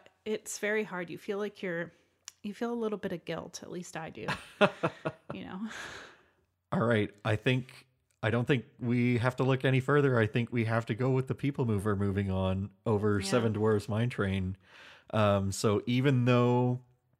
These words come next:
Speaker 2: uh, the Seven Dwarfs Mine Train took out the Mad Tea Party in round one, and it knocked out the, the brand new Mickey and Minnie's Runaway Railway,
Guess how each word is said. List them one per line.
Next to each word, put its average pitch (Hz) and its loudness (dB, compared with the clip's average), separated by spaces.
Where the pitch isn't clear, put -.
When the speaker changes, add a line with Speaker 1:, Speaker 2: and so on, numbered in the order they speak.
Speaker 2:
uh, 113 4
the 104 0
Seven 117 2
Dwarfs 117 2
Mine 120 2
Train 113 0
took - -2
out 123 2
the 113 -4
Mad 117 2
Tea 139 0
Party 131 2
in 127 2
round 127 2
one, 120 2
and 110 0
it 110 2
knocked 131 0
out 127 4
the, 110 -4
the 113 -6
brand 120 2
new 98 2
Mickey 117 0
and 104 0
Minnie's 104 0
Runaway 107 0
Railway, 95 2